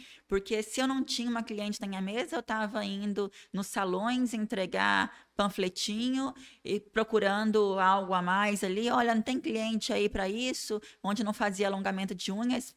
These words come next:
falando do meu serviço, eu ia nas lojas, entregava o cartãozinho do meu espaço, procurando cliente, usava muito de grupos do Facebook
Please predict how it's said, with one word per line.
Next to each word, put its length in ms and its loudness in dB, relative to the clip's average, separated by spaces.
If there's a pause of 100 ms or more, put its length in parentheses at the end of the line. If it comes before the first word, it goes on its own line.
(160)
falando 400 4
do 80 -2
meu 140 0
serviço, 720 -4 (240)
eu 140 4
ia 160 0
nas 220 0
lojas, 340 2
entregava 600 0
o 40 -6
cartãozinho 760 -4 (220)
do 100 0
meu 100 2
espaço, 840 0 (240)
procurando 440 0
cliente, 720 -2 (120)
usava 400 0
muito 520 4
de 120 -4
grupos 440 -2
do 180 4
Facebook 960 -6